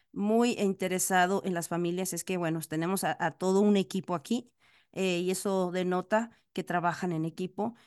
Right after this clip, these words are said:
Y, pues, agradecemos por toda esa labor, esas raíces que definitivamente son muy importantes en una familia, eh, los valores familiares, lo que se crea dentro de una familia es muy importante para el crecimiento.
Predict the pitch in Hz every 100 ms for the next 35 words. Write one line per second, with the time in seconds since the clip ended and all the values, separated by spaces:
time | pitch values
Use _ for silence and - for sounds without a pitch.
0 | _ - 185 175 180 175 175 165 165 180
1 | 170 170 - 180 170 - 175 180 175 180
2 | 180 190 175 170 202 240 240 - 175 175
3 | 208 196 - 170 165 170 180 196 - 208
4 | 202 - 202 185 180 175 - 190 190 185
5 | 190 202 202 202 208 202 196 196 226 233
6 | 233 202 - 202 190 196 190 180 185 185
7 | 175 180 180 185 185 - - _ 190 180
8 | 180 180 175 180 185 196 202 - 180 175
9 | 180 180 190 185 - 185 175 - 170 185
10 | 175 190 202 220 214 208 208 202 202 190
11 | 170 180 185 196 - - _ - 190 -
12 | - 196 202 196 180 - 180 - 196 -
13 | _ _ - 202 196 196 196 190 196 -
14 | 180 160 143 160